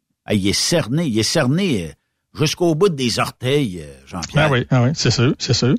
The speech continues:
Speaker 1: Mais il l'a fait. Puis dans le temps, c'était comme ça. Mais tu sais, c'était comme, euh, c'était comme, comment je te dirais bien ça ? C'était, c'était, euh, pour une entreprise, c'était positif.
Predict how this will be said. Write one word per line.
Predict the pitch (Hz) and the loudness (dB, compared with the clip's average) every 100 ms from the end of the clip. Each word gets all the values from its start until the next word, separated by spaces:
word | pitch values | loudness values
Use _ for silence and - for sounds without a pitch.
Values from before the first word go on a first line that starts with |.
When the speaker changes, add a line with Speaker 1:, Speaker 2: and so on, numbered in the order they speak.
| - | 0
Speaker 1:
Mais | 151 | -2
il | 202 | 0
l'a | 208 | 0
fait. | - - _ _ _ _ _ - | -2 -6 _ _ _ _ _ -14
Puis | 113 | -4
dans | 175 | -2
le | 180 | 0
temps, | 190 214 196 | 0 0 -2
c'était | - 160 | -4 -2
comme | 190 175 | 0 0
ça. | 139 90 - _ - - | 0 -4 -6 _ -12 -2
Mais | 113 | -2
tu | - | 2
sais, | 180 | 2
c'était | - 113 | 2 -2
comme, | 135 120 123 110 | 0 0 2 2
euh, | 92 85 78 | 0 0 -2
c'était | - 107 | -8 -10
comme, | - 117 107 90 76 - - | -2 0 0 -4 -10 -18 -8
comment | 98 101 | -4 -4
je | - | -2
te | |
dirais | 98 92 98 | -4 -2 -4
bien | 95 87 | -2 -4
ça ? | - 92 _ - - - | -6 -10 _ -20 -20 -16
C'était, | - 110 107 101 104 | -4 0 2 2 -2
c'était, | - - 107 104 101 98 | -10 -4 0 0 0 0
euh, | 95 95 90 92 - - | -2 -2 -2 -4 -6 -2
pour | 135 | 2
une | 135 | 2
entreprise, | 143 131 123 110 151 175 160 120 - | 2 0 -2 -2 0 -2 -2 -8 -6
c'était | - 120 120 120 117 110 _ | -2 2 4 4 2 -2 _
positif. | 170 165 113 101 - 127 135 165 - | 0 2 2 -2 -4 -2 -2 -4 -16